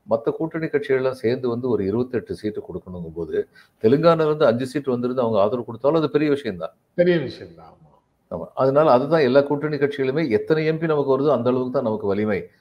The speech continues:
Speaker 1: அப்படின்னு சொல்லி அவங்க நினைப்பாங்க. அது அவங்களுடைய இயல்பு. காங்கிரஸ் என்னன்னா, எந்த அளவுக்கு நம்ம வந்து அதிக எ-, எம் பி எண்ணிக்கையில் வச்சிருக்கோமோ,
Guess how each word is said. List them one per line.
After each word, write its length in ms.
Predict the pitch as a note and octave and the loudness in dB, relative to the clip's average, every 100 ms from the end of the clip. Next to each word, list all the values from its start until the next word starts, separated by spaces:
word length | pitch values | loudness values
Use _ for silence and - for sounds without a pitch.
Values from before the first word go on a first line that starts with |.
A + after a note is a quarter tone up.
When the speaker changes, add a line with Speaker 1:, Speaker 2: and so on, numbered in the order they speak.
| _ | _
Speaker 1:
அப்படின்னு 180 | A#2 A#2+ | 0 0
சொல்லி 200 | A#2+ C3 | 0 4
அவங்க 220 | G#2 G#2+ | 4 2
நினைப்பாங்க. 380 | G2+ G2+ G2 F2 - _ _ | -2 -4 -4 -6 -14 _ _
அது 200 | A2+ G#2+ | 2 2
அவங்களுடைய 280 | A#2+ A#2 | 2 0
இயல்பு. 380 | G2 G2 E2+ - _ _ _ _ | 0 0 -2 -12 _ _ _ _
காங்கிரஸ் 520 | - C#3 D#3+ F3+ F3 D3+ | 0 2 4 0 2 0
என்னன்னா, 340 | C#3 D3+ - - _ | 2 0 -2 -10 _
எந்த 320 | B2+ D3 D#3 | 0 2 4
அளவுக்கு 320 | E3+ F3+ F3+ | 6 4 2
நம்ம 160 | D#3+ C3+ | 0 0
வந்து 180 | C3+ D3 | 4 4
அதிக 540 | A2+ C#3+ F3+ F3 - - | 4 4 2 2 -2 -6
எ-, 260 | A#2+ A#2 | -4 -2
எம் 140 | A#2+ B2 | -4 -2
பி 120 | C3+ | 0
எண்ணிக்கையில் 580 | A#2+ A2+ A#2+ B2+ A#2 G2 | 0 0 -2 -4 -2 -2
வச்சிருக்கோமோ, 540 | B2+ G#2+ G2 A2+ | -4 -6 -6 -6